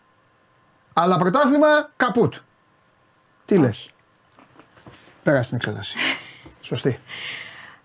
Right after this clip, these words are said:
Speaker 2: Ωραία.
Speaker 1: Σωστή. Θα σε πάει μπαμπά στο γήπεδο.
Speaker 2: Θα με πάει, έχω,
Speaker 1: Ναι.
Speaker 2: ωραία.
Speaker 1: Ναι, ναι, θα σε πάει. Φιλιά πολλά.
Speaker 2: Εντάξει.
Speaker 1: Ευχαριστώ, Ναταλία
Speaker 2: Καλή
Speaker 1: μου.
Speaker 2: συνέχεια.
Speaker 1: Ευχαριστώ.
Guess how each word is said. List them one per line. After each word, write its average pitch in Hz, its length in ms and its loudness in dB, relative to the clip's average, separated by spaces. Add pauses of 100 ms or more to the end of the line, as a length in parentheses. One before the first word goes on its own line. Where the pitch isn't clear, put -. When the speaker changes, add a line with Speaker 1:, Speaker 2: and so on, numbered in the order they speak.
(120)
Speaker 2:
Ωραία. 262 220 2 (200)
Speaker 1:
Σωστή. 127 380 -2 (300)
Θα - 120 -4
σε 139 120 0
πάει 139 140 0
μπαμπά 127 180 0
στο 127 100 -4
γήπεδο. 113 240 -6 (220)
Speaker 2:
Θα 220 80 -2
με 214 80 0
πάει, 269 340 2
έχω, 226 160 0
Speaker 1:
Ναι. 262 120 4 (240)
Speaker 2:
ωραία. 214 220 0
Speaker 1:
Ναι, 185 200 4
ναι, 196 100 2
θα 170 80 -2
σε 156 100 -4
πάει. 156 220 -2
Φιλιά 160 280 2
πολλά. 151 160 0
Speaker 2:
Εντάξει. 254 260 0
Speaker 1:
Ευχαριστώ, 165 300 0
Ναταλία 170 300 2
Speaker 2:
Καλή 165 120 2
Speaker 1:
μου. 143 60 0
Speaker 2:
συνέχεια. 185 260 -2
Speaker 1:
Ευχαριστώ. 151 440 -2